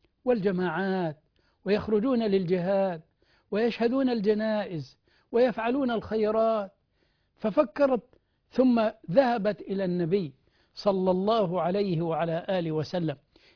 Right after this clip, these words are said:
لتسأله عن هذه المسألة: "أين نحن من الرجال يا رسول الله؟" ثم ذهبت إلى النبي بأدب تتكلم كلاما مبدعا، نستمع إليها وهي تقول: "يا رسول الله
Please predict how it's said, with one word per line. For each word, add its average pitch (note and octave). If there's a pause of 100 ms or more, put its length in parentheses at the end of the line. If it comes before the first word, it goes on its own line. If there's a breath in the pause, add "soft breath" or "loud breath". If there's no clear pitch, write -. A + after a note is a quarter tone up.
لتسأله G#3+
عن G#3
هذه G3+
المسألة: F3+ (520 soft breath)
"أين G#3+
نحن G3+
من F3+
الرجال F3
يا D#3+
رسول D3+
الله؟" C#3 (1040)
ثم A#3+
ذهبت B3
إلى G#3+
النبي G#3
بأدب G3+
تتكلم G3
كلاما F#3
مبدعا، D#3 (720)
نستمع G#3
إليها G#3
وهي F#3
تقول: F#3 (640)
"يا A#3+
رسول G#3+
الله D3+